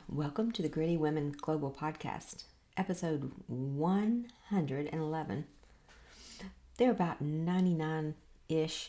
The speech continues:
days left in twenty twenty-one, so I've got a question for you. But before I get started, if this is your first time tuning in, I'm a results coach.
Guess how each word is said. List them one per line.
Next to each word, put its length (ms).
days 320
left 300
in 240
twenty 260
twenty-one, 560
so 80
I've 80
got 100
a 40
question 360
for 180
you. 140
But 100
before 260
I 40
get 160
started, 320
if 100
this 160
is 80
your 80
first 300
time 180
tuning 340
in, 200
I'm 140
a 40
results 360
coach. 380